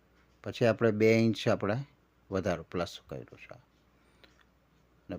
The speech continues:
કમરમાં છવ્વીસની કમર છે, તો છવ્વીસમાં બી આપણે એ જ રીતે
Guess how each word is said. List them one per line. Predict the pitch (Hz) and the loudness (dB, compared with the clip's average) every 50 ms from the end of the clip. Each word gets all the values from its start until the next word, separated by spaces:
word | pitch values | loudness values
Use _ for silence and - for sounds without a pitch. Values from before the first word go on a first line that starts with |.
| _ _ _ _ - - | _ _ _ _ -4 -2
કમરમાં | 101 101 107 113 117 117 117 117 117 117 | 0 2 4 4 4 4 4 4 4 4
છવ્વીસની | 113 - 117 107 101 117 120 - - 127 113 | 2 0 -2 0 0 0 0 2 2 0 2
કમર | - 120 120 120 123 120 117 | 2 2 4 6 4 4 2
છે, | - - 131 143 - _ _ _ _ _ _ _ _ _ _ _ _ _ - | 2 -4 -6 -6 -8 _ _ _ _ _ _ _ _ _ _ _ _ _ -12
તો | - 113 | -12 -12
છવ્વીસમાં | - - - 113 110 110 123 120 - - 123 117 117 | -10 -4 -2 0 2 4 2 2 4 4 4 4 6
બી | 123 120 | 6 6
આપણે | 113 110 - 120 117 117 - - | 6 6 6 4 4 4 2 0
એ | - 127 135 143 | 2 6 6 6
જ | 127 123 | 6 6
રીતે | 104 95 82 - 90 87 95 113 | 2 0 -2 0 -2 -2 -2 -2